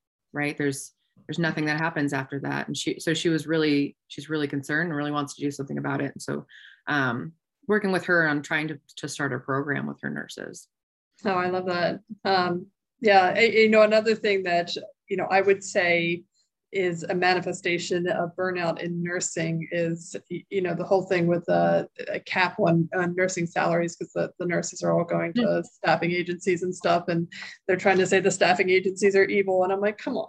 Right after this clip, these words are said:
Speaker 2: this is just, <laughs> this is burnout in its truest form. It's, like, bad management, like, it's everything but, you know, staffing agencies being greedy." Like, <laughs> that's just ridiculous.
Speaker 1: Yeah,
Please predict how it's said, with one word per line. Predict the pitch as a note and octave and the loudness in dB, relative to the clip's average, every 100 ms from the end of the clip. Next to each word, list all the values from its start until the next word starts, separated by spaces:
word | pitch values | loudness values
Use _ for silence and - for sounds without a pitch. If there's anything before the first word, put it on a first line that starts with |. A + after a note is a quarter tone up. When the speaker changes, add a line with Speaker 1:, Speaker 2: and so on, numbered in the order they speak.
| - | -6
Speaker 2:
this | G#3 G#3+ B3+ | -4 -2 -2
is | B3+ | -2
just, | - G3+ F#3 F#3 - | 2 4 4 -2 -2
<laughs> | G#3 - | -2 0
this | A#3+ A3+ | 0 0
is | A#3+ - | -4 -2
burnout | A3 A3+ A3 G3 G3+ | 0 2 4 2 0
in | |
its | G3 - | -4 -6
truest | - A3+ A3+ - | -2 0 0 -2
form. | - F#3+ F#3+ F#3 G3 - - - | -2 0 0 -2 -6 -16 -20 -10
It's, | G3+ G3 | -4 0
like, | F#3+ F3 | 0 2
bad | F3+ G3 G#3 | 2 4 4
management, | F#3+ F#3 F#3 F3+ F#3 F3 F3 | 2 2 -2 -4 -8 -8 -8
like, | F#3 E3+ E3+ | -4 -4 -4
it's | F3+ F3+ | -6 -4
everything | F#3+ G#3+ G#3 G3 F#3+ E3+ | -2 0 2 0 0 -2
but, | F#3 F3 F#3 - - | -2 0 -2 -8 -10
you | F#3 | -6
know, | F3 F3 F3 | -2 -4 -6
staffing | - - F3+ F3 F3 | -14 -2 -2 -2 -4
agencies | E3 E3+ E3+ F3 - | -4 -6 -6 -8 -4
being | E3+ E3 | -2 0
greedy." | E3+ E3+ - - | -2 -6 -8 -6
Like, | - - - - | -4 -4 -6 -6
<laughs> | - | 0
that's | F3 G#3+ | 0 2
just | G#3 G3 | 0 2
ridiculous. | F3+ G3+ - - G#3 | 0 -2 -8 -6 -2
Speaker 1:
Yeah, | D#4 F3+ | 0 0